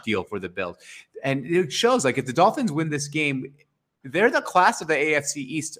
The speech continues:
for now, at least through two weeks of the season. And the Bills Super Bowl hype train is gonna be in a screeching, you know, in the, that noise, like, halt.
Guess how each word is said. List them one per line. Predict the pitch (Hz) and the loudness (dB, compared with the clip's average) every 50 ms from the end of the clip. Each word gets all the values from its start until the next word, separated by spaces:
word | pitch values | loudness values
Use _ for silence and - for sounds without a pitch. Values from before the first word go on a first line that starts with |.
| - _ | -20 _
for | _ 110 101 95 | _ -8 -4 0
now, | 104 120 123 110 104 | 2 2 2 2 2
at | 101 101 98 | 0 -2 -4
least | 104 98 - - | -6 -8 -8 -8
through | 104 104 | -8 -8
two | 104 - 117 110 | -8 -6 -8 -8
weeks | 104 95 90 - | -8 -8 -10 -12
of | 95 87 | -16 -16
the | 92 92 | -14 -14
season. | - - 127 127 120 107 107 101 101 - - - - - _ _ | -10 -6 -4 -4 -4 -6 -8 -12 -12 -14 -20 -20 -20 -20 _ _
And | 110 110 110 | -6 -4 -4
the | 110 | -2
Bills | - - 135 139 147 143 143 - - - | 2 4 4 4 4 4 2 -2 -2 -4
Super | 139 131 - 143 135 | -4 -4 -2 -4 -4
Bowl | 120 123 131 131 127 123 | -2 0 0 0 0 0
hype | - - - 123 127 127 127 123 - _ _ | -2 -2 -2 0 0 0 -2 -4 -8 _ _
train | - - - 127 123 120 120 120 120 117 113 - _ - | -18 -12 -6 -4 -2 0 0 0 0 -2 -4 -6 _ -6
is | 107 107 104 101 104 107 | -4 -4 -4 -4 -8 -10
gonna | _ 113 110 107 104 101 | _ -8 -6 -6 -6 -8
be | 98 107 104 101 95 87 | -8 -8 -8 -8 -6 -8
in | 92 101 | -8 -10
a | 98 | -10
screeching, | - - - - _ 113 117 120 123 120 120 - - 120 117 113 113 113 110 - _ _ _ _ _ _ _ _ _ _ _ _ _ _ _ _ _ _ _ _ _ _ - | -12 -14 -14 -12 _ -4 -2 -2 -2 -2 -4 -4 -4 -2 -2 -2 -2 -6 -8 -12 _ _ _ _ _ _ _ _ _ _ _ _ _ _ _ _ _ _ _ _ _ _ -2
you | 170 170 196 220 - 139 - 214 - - 147 - 175 147 139 | 0 2 2 2 2 0 0 2 0 -2 -4 -4 0 2 2
know, | 131 127 123 | 4 4 4
in | 123 120 | 2 2
the, | 120 120 | 0 -2
that | 113 110 117 117 110 110 | -2 0 0 0 2 0
noise, | 117 113 113 117 123 113 | 0 -2 -2 -2 -2 -2
like, | 101 95 90 - - _ | -4 -6 -8 -12 -18 _
halt. | - 120 117 - - - - | -6 -6 -6 -4 -6 -10 -14